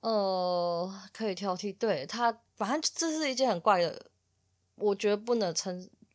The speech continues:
不像公司的一个地方。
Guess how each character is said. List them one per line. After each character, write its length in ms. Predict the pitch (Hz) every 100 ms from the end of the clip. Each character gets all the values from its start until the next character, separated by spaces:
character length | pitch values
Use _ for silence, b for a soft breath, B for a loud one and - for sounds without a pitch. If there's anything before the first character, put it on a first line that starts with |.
| _ _
不 160 | - 190
像 320 | 208 226 208
公 260 | 180 175 175
司 240 | - 165
的 420 | 165 143 107 85 78
一 60 |
个 240 | - 151 - -
地 260 | 165 -
方。 280 | - 139 165